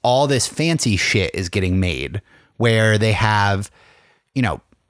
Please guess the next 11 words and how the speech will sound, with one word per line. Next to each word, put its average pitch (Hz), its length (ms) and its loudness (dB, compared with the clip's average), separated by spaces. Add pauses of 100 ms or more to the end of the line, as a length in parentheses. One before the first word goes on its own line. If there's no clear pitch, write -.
(140)
like, 87 140 -8
a 101 40 -6
bag 101 300 -2
of 113 60 -4
potato 196 480 2
chips - 420 -4
that'll 95 220 0
get 90 180 -2
you 92 100 0
high 90 840 0
and 104 640 0